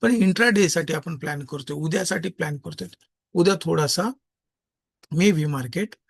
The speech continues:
आपल्याला साइडवेज राहील किंवा sideways to bearish होऊ शकतो. जर गॅप अप जर झाला तर गॅप अप झाला तर गॅप फिल करून द्या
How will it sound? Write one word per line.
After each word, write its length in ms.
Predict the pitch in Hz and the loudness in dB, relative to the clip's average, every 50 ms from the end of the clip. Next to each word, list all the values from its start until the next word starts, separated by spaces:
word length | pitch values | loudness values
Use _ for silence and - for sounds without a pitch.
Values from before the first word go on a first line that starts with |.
| _ _ _ _ - | _ _ _ _ -8
आपल्याला 480 | 165 139 - - 151 143 147 175 226 254 _ _ _ _ _ _ _ _ _ _ _ _ _ _ _ _ _ _ - | -8 -8 -6 -4 -4 -2 -2 -4 -6 -8 _ _ _ _ _ _ _ _ _ _ _ _ _ _ _ _ _ _ -6
साइडवेज 560 | - - 151 165 170 175 180 208 208 190 196 | 0 2 4 4 6 6 6 4 4 2 2
राहील 200 | 185 196 202 185 - | 0 0 -2 -4 -2
किंवा 280 | - 214 208 - 185 160 | -2 0 0 0 0 0
sideways 300 | 165 175 190 202 170 - - 262 | 0 0 0 -2 -2 -2 -2 -4
to 60 | 302 - 226 170 | -2 -2 -2 0
bearish 340 | 165 165 160 160 190 175 - | 2 2 2 2 0 -4 -2
होऊ 140 | 180 175 165 | -2 -2 -2
शकतो. 460 | 151 - 147 - - - 226 247 - _ _ _ _ _ _ _ | -2 -4 -6 -8 -4 -6 -6 -6 -6 _ _ _ _ _ _ _
जर 240 | - 151 180 262 285 | -4 2 2 2 2
गॅप 300 | 233 202 160 143 - 196 | 4 0 0 0 0 -2
अप 140 | 175 151 143 | -4 -4 -2
जर 200 | 151 156 170 165 | -2 -2 -2 -2
झाला 340 | 131 143 131 131 139 156 208 - _ _ _ _ _ _ _ - | -6 -8 -8 -6 -6 -8 -10 -10 _ _ _ _ _ _ _ -8
तर 60 | - 190 | -6 0
गॅप 280 | 165 170 160 156 - | 0 0 0 2 0
अप 120 | 208 175 180 | -2 0 0
झाला 220 | 190 185 196 190 185 - | -2 0 0 -2 -2 -2
तर 60 | 214 | -2
गॅप 220 | 165 165 170 175 | 0 0 -2 -2
फिल 280 | - - - 220 220 220 | -4 -2 0 2 2 2
करून 320 | - 208 180 165 156 147 | 4 2 2 4 2 0
द्या 140 | 139 165 185 | 0 -2 -6